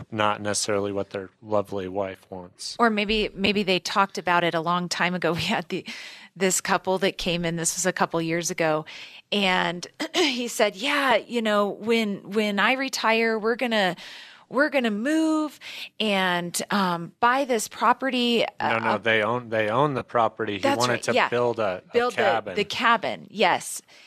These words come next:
Speaker 2: "And we're gonna move up there and live up there full time." And she
Speaker 1: And
Speaker 2: looked,
Speaker 1: fish and
Speaker 2: she looked over at him like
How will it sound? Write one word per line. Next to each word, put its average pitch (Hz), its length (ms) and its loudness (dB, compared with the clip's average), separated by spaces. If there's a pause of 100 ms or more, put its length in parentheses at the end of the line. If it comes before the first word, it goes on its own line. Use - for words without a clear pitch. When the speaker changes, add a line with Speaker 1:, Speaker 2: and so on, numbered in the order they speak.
(440)
Speaker 2:
"And 220 520 0
we're 226 180 0
gonna 262 120 0
move 220 200 -4
up 202 120 0
there 185 280 2
and 190 160 -4
live 185 160 0
up 175 120 0
there 160 160 2
full 170 240 -2
time." 165 420 0
And 196 160 -2
she - 300 2
Speaker 1:
And 415 80 0
Speaker 2:
looked, 440 180 4
Speaker 1:
fish 110 420 -2
and 95 400 -6
Speaker 2:
she - 260 0 (100)
looked 302 180 -2
over 285 280 2
at 320 120 2
him 349 300 -2
like 185 560 0